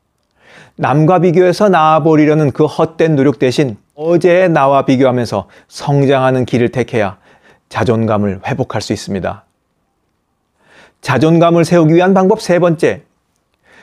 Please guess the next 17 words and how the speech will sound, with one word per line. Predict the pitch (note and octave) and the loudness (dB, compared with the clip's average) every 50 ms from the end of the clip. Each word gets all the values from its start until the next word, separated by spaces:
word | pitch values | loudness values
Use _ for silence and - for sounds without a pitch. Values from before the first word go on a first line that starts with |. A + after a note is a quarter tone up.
| _ _ _ _ _ | _ _ _ _ _
자신의 | - - D#3+ E3 - - F#3 E3+ E3+ E3+ | -6 -4 -2 -2 0 2 2 2 2 2
기대감에 | E3 - F3+ - D#3+ D3 D3 D3+ D3+ D3 | 2 0 0 0 2 2 0 0 0 -2
충실한다. | - - - E3 C#3+ D#3+ D3 C#3 C3+ B2 A#2+ G#2 - _ _ _ _ _ _ _ _ _ _ _ _ _ _ _ _ _ _ _ _ _ _ _ _ _ _ _ _ _ _ _ _ - - - _ _ | -2 -2 0 0 2 2 0 0 0 -2 -4 -4 -6 _ _ _ _ _ _ _ _ _ _ _ _ _ _ _ _ _ _ _ _ _ _ _ _ _ _ _ _ _ _ _ _ -20 -20 -20 _ _
자존감이 | - - C#3+ C3+ C#3 F3 F#3 F#3+ F#3 F3+ F3+ F#3 | -6 -4 -2 0 2 2 4 4 4 4 4 4
높은 | F#3 F3+ F#3 - F#3 | 2 2 2 2 2
사람이 | E3+ F3+ F3 F3 F3 F3 | 2 2 2 2 2 4
되기 | D#3+ E3+ D#3 F3 F3+ | 2 2 2 4 2
위해서는 | F3 E3+ - G3 G#3 F3 B2 - _ - - _ _ | 2 2 2 0 0 0 -2 -6 _ -20 -20 _ _
자기 | - - C#3+ C#3 C#3 B2 D3+ C#3+ C#3 | -10 -6 -4 -2 0 2 2 2 2
내면과 | B2+ B2 B2+ A#2+ B2 B2+ B2 B2 B2 A#2+ B2 B2 | 2 2 2 2 2 0 0 0 2 2 0 0
대화를 | - - B2 A#2 A#2 A#2+ A#2 A#2 A#2 | 0 -2 -2 0 0 2 2 0 0
많이 | A2+ A2+ A2 A2 A2+ | 0 0 0 0 0
하고 | A2 A2 G2+ A2 G2+ F#2+ - _ _ _ _ _ _ _ _ _ _ | -2 -2 0 -2 -2 -4 -6 _ _ _ _ _ _ _ _ _ _
내 | - C#3 C#3 D3+ D#3+ | -2 0 0 2 2
마음속에서 | D#3+ D3 C#3+ C#3+ C#3+ C#3+ C#3+ - - D3+ C#3 C3+ C#3 C3 C3 - C3+ | 2 2 2 2 0 -2 -2 -2 0 0 2 2 2 0 0 0 0
울려오는 | C3 B2 C3 C3+ C3+ C3 C3+ C3 B2+ B2+ B2+ B2+ B2+ | 2 4 4 4 4 4 4 4 2 2 0 0 0
목소리에 | B2+ B2 A2+ - - - C3+ A#2+ A#2+ A#2 A2+ A#2 | 0 -2 -2 -4 -2 -2 0 2 2 2 2 0